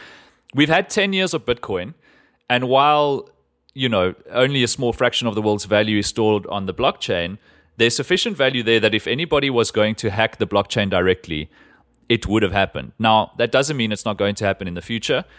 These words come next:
There may well be some massive flaw that, that hundreds of computer scientists and cryptographers have somehow managed to overlook that somebody will exploit in the future. But we know from the last ten years of running the Bitcoin network that this thing is as robust as it gets.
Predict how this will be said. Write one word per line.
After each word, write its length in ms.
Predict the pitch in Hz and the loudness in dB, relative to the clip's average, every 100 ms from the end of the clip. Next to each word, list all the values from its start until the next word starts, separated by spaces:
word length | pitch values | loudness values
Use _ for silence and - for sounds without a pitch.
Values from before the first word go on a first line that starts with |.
| _ | _
There 140 | 101 107 | -4 2
may 200 | 110 120 | 4 6
well 300 | 110 110 113 | 6 6 4
be 220 | 110 104 | 0 -4
some 400 | - 110 104 95 | -2 -2 -2 0
massive 340 | 98 110 110 | 0 0 -2
flaw 400 | - 117 101 92 | -4 -2 0 2
that, 340 | 87 90 - - | 2 0 0 -4
that 240 | 101 95 - | 0 0 0
hundreds 460 | 104 110 107 98 | -2 -2 -2 -6
of 440 | - 101 98 87 - | -4 2 2 0 -8
computer 360 | 104 - 113 104 | -8 -2 0 2
scientists 540 | - 98 98 98 - | 4 2 2 -4 -6
and 100 | 98 | -6
cryptographers 640 | 90 - 107 101 - 95 | -8 -2 0 0 -2 -4
have 100 | 90 | -4
somehow 360 | - 95 95 95 | 0 2 4 4
managed 360 | 92 92 92 - | 2 -2 -4 -4
to 100 | 92 | -2
overlook 420 | 92 92 98 - | 0 2 2 2
that 160 | 95 - | -2 -2
somebody 340 | 98 92 92 | -2 0 0
will 140 | 92 87 | 0 0
exploit 440 | - - 98 - | -4 -2 -2 -2
in 80 | 85 | -6
the 60 | |
future. 460 | - 175 - 90 78 - - - - | -2 -2 0 -2 -2 -8 -20 -20 -4
But 140 | 120 120 | 0 2
we 140 | 160 | 4
know 180 | 139 175 | 4 2
from 180 | 180 143 | 2 2
the 80 | 123 | 4
last 340 | 113 127 - | 4 4 0
ten 240 | 139 113 | 0 2
years 220 | 104 104 95 | 4 2 2
of 100 | 92 | 2
running 220 | 95 95 | 2 0
the 80 | 90 | 0
Bitcoin 400 | 92 - 92 87 | -4 0 0 0
network 400 | 87 90 85 - | -2 -2 -4 -4
that 140 | 85 | 0
this 200 | - - | 2 2
thing 220 | 117 110 | 0 0
is 300 | 104 98 87 | 2 2 2
as 260 | 101 95 95 | 0 0 2
robust 460 | 92 - 90 - | 2 2 -2 -2
as 200 | - 90 | -4 -4
it 120 | 87 - | -4 -4
gets. 420 | 76 - - | -4 -4 -6